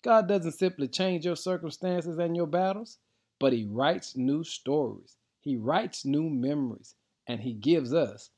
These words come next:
new adventures. You wanna know why? He makes everything new. So today, it is my prayer you will seek His presence,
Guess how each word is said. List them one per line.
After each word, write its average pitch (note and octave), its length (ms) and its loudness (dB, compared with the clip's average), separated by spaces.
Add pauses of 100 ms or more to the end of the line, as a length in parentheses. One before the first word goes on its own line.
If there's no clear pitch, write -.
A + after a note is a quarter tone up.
(160)
new C3 300 0
adventures. A#2 680 -6 (360)
You E3 100 0
wanna G3 160 6
know G#3 100 2
why? G#3 340 4 (420)
He A#2 160 -4
makes A2+ 640 -2
everything C3 880 -2
new. A#2 260 -6 (520)
So F#3+ 160 -2
today, F#3+ 480 0 (440)
it G#3 200 6
is G3 200 8
my F#3 200 2
prayer F3 440 -4 (520)
you F3 220 0
will C3 220 0
seek - 480 -2
His G3 180 2
presence, D3+ 580 -4